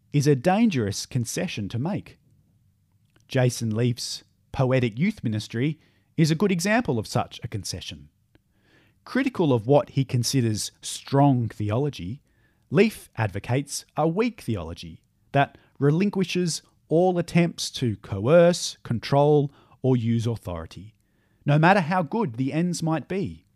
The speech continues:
This even includes the seeming, the seemingly innocuous language of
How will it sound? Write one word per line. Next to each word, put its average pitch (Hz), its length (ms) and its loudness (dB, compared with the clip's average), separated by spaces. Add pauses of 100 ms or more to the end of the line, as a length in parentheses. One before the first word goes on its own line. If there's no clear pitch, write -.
(680)
This 170 320 -2
even 247 340 0
includes 175 640 4 (200)
the 143 60 -2
seeming, 175 680 2 (580)
the 156 80 -2
seemingly 170 580 2
innocuous 156 920 0
language 110 580 -4 (480)
of 151 200 2